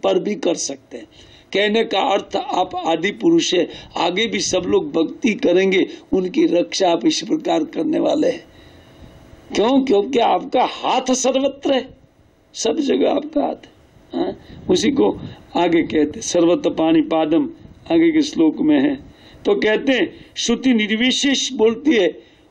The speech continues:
उसका अर्थ भगवान निर्गुण निर्विशेष नहीं होते हुए एक व्यक्ति विशेष है, लेकिन उनके अंग दिव्य है,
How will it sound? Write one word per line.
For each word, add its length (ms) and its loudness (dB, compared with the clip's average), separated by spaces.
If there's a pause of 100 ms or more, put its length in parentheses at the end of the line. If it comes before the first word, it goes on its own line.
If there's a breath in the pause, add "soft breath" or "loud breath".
उसका 400 -2 (220)
अर्थ 340 0 (520 loud breath)
भगवान 800 2 (1700)
निर्गुण 540 4
निर्विशेष 760 2
नहीं 240 2
होते 340 2
हुए 320 4 (420 loud breath)
एक 200 2
व्यक्ति 480 0
विशेष 500 2
है, 320 2 (280 loud breath)
लेकिन 400 -2
उनके 560 -4
अंग 600 -2
दिव्य 480 -4
है, 280 -10